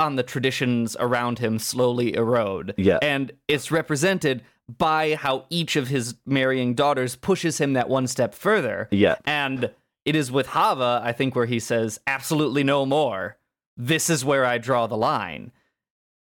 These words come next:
Speaker 1: And if you don't have that, then a lot of the musical is for naught, because part of the traditions that we're seeing go away is the tradition of the daughter listening to the father.
Speaker 2: Yeah.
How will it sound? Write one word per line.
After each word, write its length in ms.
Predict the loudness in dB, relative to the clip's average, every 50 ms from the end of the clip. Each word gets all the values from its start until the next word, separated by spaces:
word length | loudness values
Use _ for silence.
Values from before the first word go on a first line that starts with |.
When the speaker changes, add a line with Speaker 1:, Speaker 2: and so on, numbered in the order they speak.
| _ _ _
Speaker 1:
And 180 | -2 0 0 0
if 80 | 0
you 100 | 0 0
don't 380 | 2 2 2 2 0 -2 -6 -10
have 380 | -6 -4 -2 -2 -2 -4 -4 -2
that, 320 | 0 0 0 0 -2 -4 -6 -2
then 320 | 0 0 0 2 0 -2
a 100 | 0 0
lot 220 | 2 2 2 0 -2
of 80 | -2
the 60 | -2
musical 460 | 0 0 0 0 -2 -4 -2 -2 -2 0
is 200 | -2 -4 -6 -6
for 220 | -6 -4 -2 0
naught, 360 | 0 0 0 -2 -2 -6 -8
because 300 | -8 -4 -2 -2 -4 -4
part 320 | -6 -6 -2 0 0 0 0
of 120 | -2 -4
the 100 | -4 -6
traditions 800 | -6 -4 -6 -4 -4 -4 -2 -2 -4 -2 -2 -2 -4 -4 -8 -12 -18 _ _ _ -2
that 100 | -2 0
we're 80 | 0
seeing 320 | -2 -2 -2 0 0 0 0
go 160 | 0 2 2
away 300 | 2 2 2 2 0 0
is 300 | 0 0 -2 -2 -2 -2
the 100 | -4 -4
tradition 560 | -4 -2 -2 0 0 0 0 0 0 0 -2 -4 _ _ _ _ _ _ _ -2
of 260 | -2 -2 -2 -2 -2
the 100 | -2 -2
daughter 420 | 0 2 2 2 2 2 0 0 -2
listening 560 | 0 0 -2 0 0 0 0 2 2 0 0
to 180 | 0 0 0
the 120 | 0 0 -4
father. 640 | -2 -2 0 0 0 -2 -4 -6 -10 -10 -12 -14 _ _ _ _ _ _ _ _ _ _ _
Speaker 2:
Yeah. 220 | 2 4 4 4